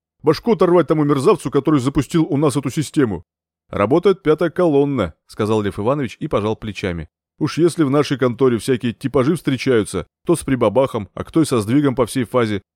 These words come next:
то в гражданских ведомствах такого добра намного больше". "Это факт. Да. Очень жаль, что ту больничную террористку не удалось взять живой. Что же Стас так перестарался? Вот медведь", сказал генерал Кричко.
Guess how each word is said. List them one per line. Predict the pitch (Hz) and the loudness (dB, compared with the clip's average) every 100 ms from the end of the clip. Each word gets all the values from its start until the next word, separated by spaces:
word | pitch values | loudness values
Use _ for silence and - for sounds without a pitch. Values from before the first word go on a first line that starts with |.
| _ _ | _ _
то | 190 | -2
в | 170 | 2
гражданских | 180 151 117 156 143 139 131 | 2 2 2 -2 -2 -4 -2
ведомствах | 139 127 143 - | 0 0 -4 -4
такого | 117 131 135 | -2 0 2
добра | 120 113 120 127 | 2 2 0 0
намного | 117 107 110 123 | -4 -2 -2 0
больше". | 107 104 - 82 - _ _ _ _ | 0 0 -2 -8 -12 _ _ _ _
"Это | 104 107 151 | 0 2 2
факт. | 131 131 123 - _ _ _ _ | 4 4 4 0 _ _ _ _
Да. | 90 104 98 - _ _ | 0 2 2 -2 _ _
Очень | 113 143 160 135 | 2 2 2 2
жаль, | 156 131 | 2 2
что | 139 | 0
ту | 139 | 0
больничную | 127 131 135 - 123 | 2 2 2 0 0
террористку | 123 131 160 - 120 | 2 2 2 0 -2
не | 120 | 2
удалось | 117 135 | 2 2
взять | 110 127 | 2 0
живой. | 104 127 117 85 - _ _ _ | 0 0 0 0 -6 _ _ _
Что | - 175 | -2 2
же | 180 | 2
Стас | - 180 - | 2 2 2
так | 156 | 0
перестарался? | 160 160 - 175 160 113 - 80 - | 0 0 2 2 4 2 -2 -10 -4
Вот | 110 180 143 | 0 0 0
медведь", | 139 113 117 110 - _ _ _ _ | -2 2 2 2 0 _ _ _ _
сказал | - 107 107 | -4 -2 -2
генерал | 101 104 101 95 | -4 -4 -4 -4
Кричко. | 107 - 104 85 | -8 -6 -6 -6